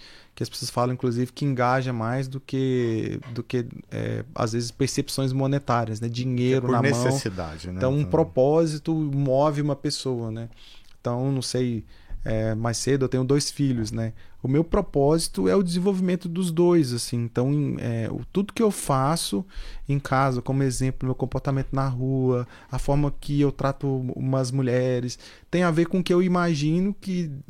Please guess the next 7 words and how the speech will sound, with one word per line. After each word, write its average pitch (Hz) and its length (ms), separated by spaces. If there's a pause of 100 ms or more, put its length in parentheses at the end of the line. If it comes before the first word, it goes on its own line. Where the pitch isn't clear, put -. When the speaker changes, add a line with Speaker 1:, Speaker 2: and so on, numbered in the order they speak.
Speaker 1:
que - 140
deva 143 400
ser 147 300
o 151 80
ideal 156 580 (320)
pra 208 220
eles 151 400